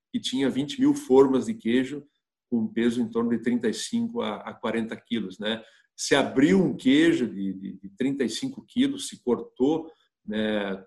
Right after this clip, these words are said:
de acordo com as tradições italianas, né, e, e aí se comentou da granulação, né, do produto, da conservação do produto, enfim. Então,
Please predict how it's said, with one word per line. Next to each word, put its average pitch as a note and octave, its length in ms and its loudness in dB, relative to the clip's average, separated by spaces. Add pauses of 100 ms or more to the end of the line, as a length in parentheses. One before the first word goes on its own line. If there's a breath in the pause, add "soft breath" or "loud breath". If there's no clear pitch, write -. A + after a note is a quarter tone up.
(200)
de - 140 -10
acordo C3+ 340 2
com A#2+ 60 0
as A2+ 120 -4
tradições A#2+ 480 -2
italianas, A2+ 720 -2 (340 soft breath)
né, A2 500 -2
e, G#2+ 580 -4
e - 60 2
aí G#2+ 240 2
se - 140 -6
comentou D#3 580 2
da A2 120 -2
granulação, A#2+ 1080 0 (400 loud breath)
né, G#2 600 -2
do G#2 140 -10
produto, B2 1200 0 (140)
da A2 100 -6
conservação A#2 800 0
do G#2+ 140 -2
produto, B2 640 0
enfim. B2 480 0 (380 soft breath)
Então, G3 300 6